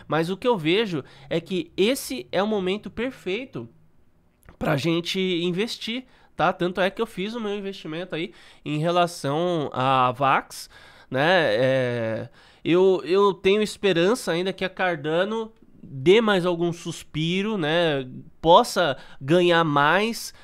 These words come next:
do mercado ainda, porque a gente vê, por exemplo, projetos como a Solana, né? "Poxa, Marcos, toda hora você bate na Solana, toda hora você fala da Solana." É porque tem muita gente enganada em relação a essa moeda. Eu sei que tem projetos bem legais,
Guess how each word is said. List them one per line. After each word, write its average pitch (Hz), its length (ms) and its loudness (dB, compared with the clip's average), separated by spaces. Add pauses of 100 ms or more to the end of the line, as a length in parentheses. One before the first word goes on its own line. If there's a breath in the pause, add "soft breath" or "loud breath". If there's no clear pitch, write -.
(180 soft breath)
do 147 280 -2
mercado 147 560 0
ainda, 147 240 -2
porque 185 240 -4
a 180 60 0
gente 190 240 -4
vê, 175 80 -2
por 185 160 -6
exemplo, 185 240 -6
projetos 170 460 -6
como 185 360 -2 (280 loud breath)
a 165 120 0
Solana, 180 800 2
né? 139 380 -6
"Poxa, 247 260 -2
Marcos, 139 300 -6
toda 208 240 -2
hora 202 160 2
você 202 180 -6
bate 165 440 0
na 160 100 -8
Solana, 139 500 -10
toda 202 300 -6
hora 180 400 4 (260 loud breath)
você 180 220 -4
fala 170 340 0
da 156 140 -4
Solana." 131 400 -8
É - 20 -6
porque 277 240 -10
tem 269 160 -10
muita 254 280 -6
gente 240 320 -8
enganada 220 500 -2
em 175 60 -4
relação 151 340 -6
a - 0 -
essa 135 180 -10
moeda. 120 280 -6
Eu 170 40 -6
sei 185 300 -4
que - 80 -20
tem 156 100 -8
projetos 143 380 -8
bem 147 220 -6
legais, 131 800 -2